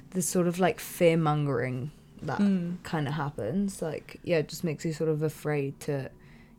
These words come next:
Speaker 1: even, like, want to explore that or anything.
Speaker 2: Yeah, this is, like, also in our last episode, obviously, with Doctor Tina.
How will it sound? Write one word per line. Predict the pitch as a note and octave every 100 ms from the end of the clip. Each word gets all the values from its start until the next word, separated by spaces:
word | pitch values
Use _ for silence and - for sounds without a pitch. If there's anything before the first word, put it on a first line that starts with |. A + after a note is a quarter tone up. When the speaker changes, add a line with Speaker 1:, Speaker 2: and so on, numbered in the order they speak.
| -
Speaker 1:
even, | D3+ D3+ D3 C#3+ - -
like, | - D#3
want | D#3 D3 D3+
to | C3
explore | - - - C#3 C3+
that | C3+ C3 -
or | D3 C3+ C3+ D#3 - - - -
anything. | - - - F#2+ G2+ G3+ - - -
Speaker 2:
Yeah, | A3 F#3+ F3+ F3 E3+
this | G3+ G3
is, | A3
like, | A3+ G#3+
also | A3+ G3 G3+ G3 -
in | G3+
our | F#3+ F#3
last | F3+ F3+ -
episode, | F#3 - - F#3+
obviously, | F#3+ F#3 - G3+
with | F#3+
Doctor | - F#3+ - G3
Tina. | - G3 F3+ F3+